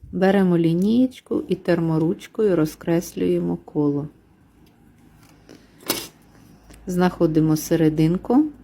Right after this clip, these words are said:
і ще розкреслюємо три, чотири, на п'ять частин.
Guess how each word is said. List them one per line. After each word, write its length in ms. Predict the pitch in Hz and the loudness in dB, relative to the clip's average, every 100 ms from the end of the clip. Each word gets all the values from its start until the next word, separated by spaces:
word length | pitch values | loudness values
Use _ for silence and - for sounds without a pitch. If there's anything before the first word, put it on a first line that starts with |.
| - - - - - _ - - - - - - - | -20 -20 -20 -20 -20 _ -20 -20 -20 -20 -20 -20 -12
і 160 | - 185 | -2 0
ще 560 | - - - 165 165 180 | 0 -8 -2 2 4 4
розкреслюємо 1080 | 233 - - 254 254 - 262 254 254 247 247 - - - - - - - - - - - - - - - - - | 0 -2 0 0 0 -2 0 4 4 2 0 -8 -20 -20 -20 -20 -20 -20 -20 -20 -20 -20 -20 -20 -18 -16 -16 -6
три, 340 | 175 175 226 - | -2 0 -2 -6
чотири, 800 | - - 170 - 190 220 226 - - | -6 -6 -6 -4 0 2 0 -4 -6
на 140 | 185 180 | -4 -4
п'ять 400 | - 214 214 - | 2 2 2 -2
частин. 640 | 175 170 - 160 151 | -4 -4 -6 -2 -2